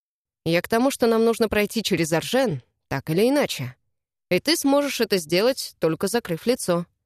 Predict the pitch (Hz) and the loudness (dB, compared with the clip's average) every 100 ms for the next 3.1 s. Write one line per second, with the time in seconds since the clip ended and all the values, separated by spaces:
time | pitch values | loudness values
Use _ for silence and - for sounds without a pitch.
0 | _ _ _ _ _ _ - 165 170 170 | _ _ _ _ _ _ -6 0 0 0
1 | 196 214 - - 226 233 269 247 - 147 | 0 0 -2 -4 0 2 2 0 -2 -4
2 | - 165 180 - 208 - 247 247 170 120 | -2 -2 -2 -2 -2 -2 0 0 -2 -6
3 | 123 | -12